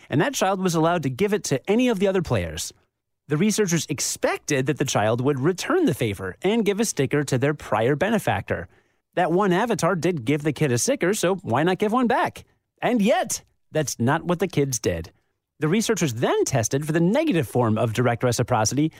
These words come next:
with a different group of children playing a stealing version of the game. Here, the child's sticker was stolen by one of the four computer players.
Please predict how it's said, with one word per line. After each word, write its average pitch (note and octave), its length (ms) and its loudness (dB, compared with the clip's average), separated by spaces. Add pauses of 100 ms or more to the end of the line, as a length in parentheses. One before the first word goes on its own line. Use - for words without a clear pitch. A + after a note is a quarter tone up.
with E4 120 0
a E4+ 40 0
different D#4+ 360 0
group D3+ 140 0
of C#3 140 -2
children D3 340 2
playing D3 340 2
a B2+ 180 0
stealing G3+ 600 2
version A2+ 440 0
of A2 160 0
the A2+ 80 0
game. F#2+ 360 -4 (440)
Here, C4 340 2
the G3 120 2
child's A#2+ 420 0
sticker G3+ 420 0
was F3+ 220 0
stolen G#3 480 0
by A#2+ 140 0
one A#2 200 0
of C3+ 120 -2
the F3 100 0
four A#2+ 320 0
computer G3+ 380 0
players. - 500 -4